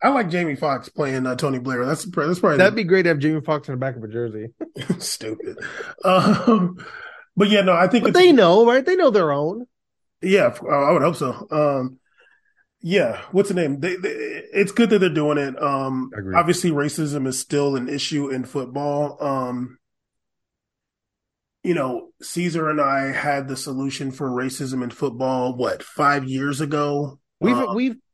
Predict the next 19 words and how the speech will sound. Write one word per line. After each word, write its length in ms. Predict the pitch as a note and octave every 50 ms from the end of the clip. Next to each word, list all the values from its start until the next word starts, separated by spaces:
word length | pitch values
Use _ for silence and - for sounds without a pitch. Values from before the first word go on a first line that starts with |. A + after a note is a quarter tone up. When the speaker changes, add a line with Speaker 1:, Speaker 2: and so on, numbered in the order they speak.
| _ -
Speaker 2:
been 540 | C#3 A#2+ A2+ G#2+ - E3 F3 F#3 G3 G3
problem 460 | F#3+ - - F3+ E3+ D#3 D3+ D#3 D#3 D3+
solved 460 | - - E3+ D#3+ D#3 D3+ C#3 C3 -
and 220 | C#3+ C#3+ C3+ B2+
spent 300 | - - F3 E3 D3+ - - _ _ _ _ _ _ _ _ _ _ _ _ _ _ _ _ _ _ _
what 420 | - E3 A#3+ C4 B3 B3+ G#3+ F#3+ -
could 120 | B3+ B3+
have 100 | B3+ F#3+
been 160 | G#3 A#3 A3 -
solved 360 | - - A#3 A3+ G#3 - -
five, 220 | A3+ G#3 F#3 -
four 140 | - G3+ G3+
years 200 | G3+ G#3 G3+ F3+
ago, 160 | E3+ F3 E3+ E3+
it, 220 | F#3 F#3+ F#3+ F3+
things 260 | G3 G3+ G#3+ G#3 G3 -
to, 140 | F#3 E3 E3 -
to 180 | - F#3+ F3 D#3
help. 340 | D#3 F#3 F#3 F3 D#3+ -